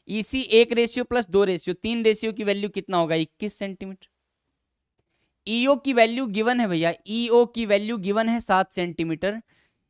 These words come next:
ईओ की वैल्यू गिवन है सात सेंटीमीटर। ये बिल्कुल आसान सा सवाल है। <coughs> हम जानते हैं कि जब मीडियन एक दूसरे को इंटरसेक्ट करता है ना, तो इंटरसेक्शन पॉइंट को सेंट्रोइड कहते हैं।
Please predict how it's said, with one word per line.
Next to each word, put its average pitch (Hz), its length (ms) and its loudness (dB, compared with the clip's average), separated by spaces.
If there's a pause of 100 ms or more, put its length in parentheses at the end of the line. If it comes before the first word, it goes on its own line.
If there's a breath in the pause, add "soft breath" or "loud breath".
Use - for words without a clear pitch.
(140)
ईओ 240 260 2
की 247 180 -2
वैल्यू 226 300 2
गिवन 214 280 2
है 233 120 2
सात 196 340 2
सेंटीमीटर। 196 560 -4
ये 220 260 -2
बिल्कुल 202 420 -4
आसान 208 340 -2
सा 208 120 -8
सवाल 170 360 2
है। 208 220 2 (960 soft breath)
<coughs> - 580 -2
हम 190 180 -2
जानते 202 400 2
हैं 226 340 0 (1200 soft breath)
कि 196 80 -4
जब 220 160 4
मीडियन 214 400 0
एक 220 140 0
दूसरे 240 260 -2
को 240 120 -4
इंटरसेक्ट 233 460 -4
करता 220 280 2
है 240 60 2
ना, 254 60 -2
तो 240 120 -4
इंटरसेक्शन 220 600 -6
पॉइंट 208 380 -2
को 214 120 -4
सेंट्रोइड 202 560 2
कहते 190 300 0
हैं। 185 260 -4